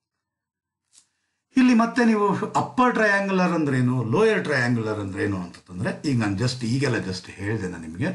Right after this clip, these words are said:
ನಿಮ್ಗೆ ಅರ್ಥ ಆಗಿದೆ ಅನ್ಸುತ್ತೆ. ನೋಡ್ರಿ, ಇಲ್ಲಿ ಇದು principal diagonal ನ ಮೇಲಿರುವಂತಹ part numbers ಇರುತ್ತೆ,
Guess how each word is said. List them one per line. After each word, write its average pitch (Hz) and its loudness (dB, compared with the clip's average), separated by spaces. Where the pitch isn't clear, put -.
ನಿಮ್ಗೆ 90 -6
ಅರ್ಥ - -10
ಆಗಿದೆ 92 -4
ಅನ್ಸುತ್ತೆ. - -10
ನೋಡ್ರಿ, 131 0
ಇಲ್ಲಿ 208 -2
ಇದು 127 -2
principal 131 -2
diagonal 92 -2
ನ - 0
ಮೇಲಿರುವಂತಹ 107 -2
part - -2
numbers 131 0
ಇರುತ್ತೆ, 92 -8